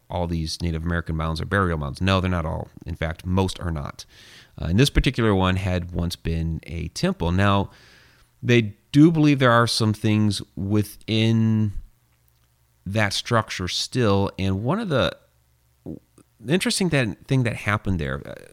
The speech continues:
some of you may remember the live stream that I tried to conduct from up there while we were doing an investigation. And when, when I went on top of the mound, now, this is kind of out there a little bit, so the signal was not good to begin with.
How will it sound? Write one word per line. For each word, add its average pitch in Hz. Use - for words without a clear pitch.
some 147
of 131
you 135
may 117
remember 101
the 87
live 92
stream 82
that 98
I 98
tried 92
to 98
conduct 87
from 85
up -
there 80
while 87
we 87
were 90
doing 85
an 80
investigation. 76
And 104
when, 104
when 120
I 151
went 127
on 107
top 117
of -
the 127
mound, 92
now, 92
this 240
is 302
kind 226
of 131
out 101
there 98
a 90
little 90
bit, 95
so -
the 110
signal 180
was 110
not 95
good 92
to -
begin 143
with. -